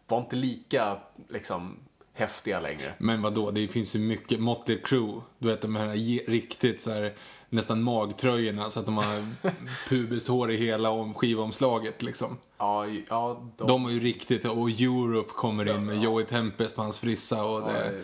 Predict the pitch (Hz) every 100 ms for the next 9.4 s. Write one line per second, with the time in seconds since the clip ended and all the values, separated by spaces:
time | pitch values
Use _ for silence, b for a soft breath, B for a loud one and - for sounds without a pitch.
0 | - 143 160 - 147 131 123 - 120 127
1 | 120 113 113 107 104 101 - B B -
2 | 127 98 107 107 107 - 165 - - 135
3 | 135 131 123 - 101 131 123 127 113 113
4 | 104 104 104 104 95 107 107 - 107 -
5 | 107 - 110 104 95 95 90 92 92 87
6 | 113 113 85 - 123 - 78 104 120 147
7 | 156 143 113 143 160 151 170 139 127 131
8 | 127 113 107 101 101 85 - 90 95 87
9 | 78 69 58